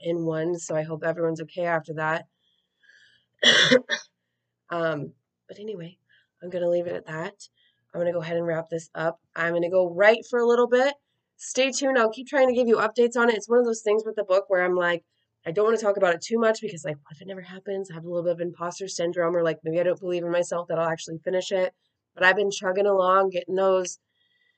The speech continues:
getting those thoughts on paper, so to speak. And, um, I wanna keep you all updated so that if and when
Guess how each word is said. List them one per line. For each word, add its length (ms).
getting 180
those 200
thoughts 340
on 200
paper, 400
so 180
to 80
speak. 560
And, 400
um, 340
I 60
wanna 220
keep 160
you 80
all 100
updated 440
so 160
that 280
if 220
and 160
when 360